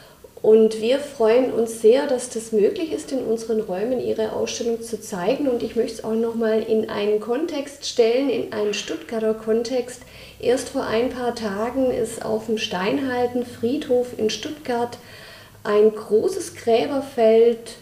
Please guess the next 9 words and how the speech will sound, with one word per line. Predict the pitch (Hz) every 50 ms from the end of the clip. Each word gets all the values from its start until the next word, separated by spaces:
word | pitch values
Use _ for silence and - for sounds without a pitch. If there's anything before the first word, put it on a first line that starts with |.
| - - - - - - _ _ - 190
würdig | 185 196 226 262 285 320 311 311 311 294 294 - - - -
eingeweiht | 196 196 220 269 320 311 302 277 262 214 202 196 196 214 247 277 - - -
worden, | 208 208 208 226 254 269 269 262 247
das | 233 220 233
es | 226 - -
vorher | - 247 269 285 277 269 247
nicht | 247 254 254 - - -
gab, | 226 208 208 220 247 - -
für | - - 226 220 214 214 214 208 214